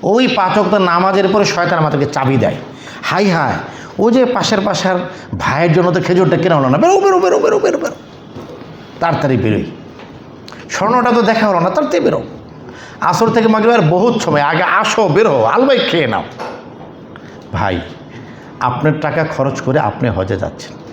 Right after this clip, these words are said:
আপনি উমরা যাচ্ছেন, নিজেকে আপনি নিজে শেকলে আবদ্ধ করুন। রসুল বলছেন, রব্বানা,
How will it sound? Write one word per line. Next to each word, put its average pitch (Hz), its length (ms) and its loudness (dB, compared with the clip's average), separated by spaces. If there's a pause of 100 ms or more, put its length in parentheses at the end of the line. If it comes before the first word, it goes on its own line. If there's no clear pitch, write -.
আপনি 123 300 -2
উমরা 156 240 2
যাচ্ছেন, - 360 -8 (1040)
নিজেকে 226 580 4
আপনি 208 500 2
নিজে 190 360 4
শেকলে 214 520 2
আবদ্ধ 170 560 2
করুন। 107 260 -2 (1400)
রসুল 170 220 4
বলছেন, 196 300 4
রব্বানা, 190 460 2